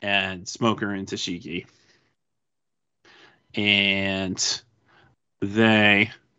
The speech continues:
are now going to be taking part in a little experiment that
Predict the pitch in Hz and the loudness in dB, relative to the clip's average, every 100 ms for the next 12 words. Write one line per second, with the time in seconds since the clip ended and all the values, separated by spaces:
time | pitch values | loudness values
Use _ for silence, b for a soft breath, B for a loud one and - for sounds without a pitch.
0 | _ _ _ _ _ - 196 196 208 214 | _ _ _ _ _ 0 4 6 8 8
1 | 240 208 175 196 190 - 160 156 139 127 | 8 6 4 4 2 2 2 2 2 2
2 | 117 110 - _ _ - 285 294 190 139 | 4 2 -2 _ _ 0 4 4 2 2
3 | 208 277 285 - 196 202 143 147 254 359 | 8 8 8 4 2 2 2 0 2 4
4 | 339 320 311 - - - 127 113 104 95 | 4 4 4 2 -2 0 2 2 0 -4
5 | 87 - - _ b b b 107 101 113 | -4 -6 -6 _ b b b -10 0 2
6 | 107 104 - - | 4 0 -4 -8